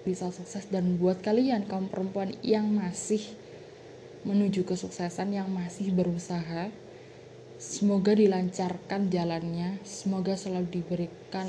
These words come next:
Allah kemudahan, semoga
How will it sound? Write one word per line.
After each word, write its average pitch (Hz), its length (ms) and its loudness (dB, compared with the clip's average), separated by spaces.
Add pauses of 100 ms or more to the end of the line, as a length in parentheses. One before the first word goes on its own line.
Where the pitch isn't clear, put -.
(160)
Allah 180 400 -2
kemudahan, 175 720 -2 (800)
semoga 196 560 0